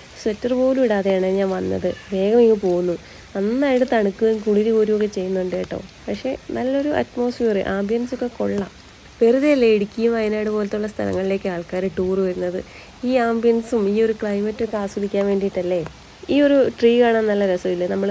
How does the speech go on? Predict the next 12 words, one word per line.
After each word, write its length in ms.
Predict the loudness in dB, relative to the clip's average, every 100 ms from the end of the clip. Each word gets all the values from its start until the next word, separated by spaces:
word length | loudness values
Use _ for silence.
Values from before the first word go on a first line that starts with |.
| -2
കൊതുകിനെയൊക്കെ 540 | -4 -2 -2 -2 -2 -4
ഓടിക്കാൻ 280 | -4 -4 -2
വേണ്ടിയിട്ട് 300 | -2 -2 -4
ഇതിൽ 140 | -2 -2
നിന്ന് 180 | -4 -4
കുന്തിരിക്കം 460 | -4 -2 -2 -2 -2
ഇങ്ങനെ 180 | -2 -4
കൊത്തിയെടുക്കാറുണ്ട്. 760 | -6 -4 -4 -4 -4 -4 -2 -4 -4 -16 -18 -4
അതായത് 260 | 0 2 2
ആ 60 | 2
മരത്തിൽ 360 | 4 2 2 4 4
നിന്ന് 200 | 4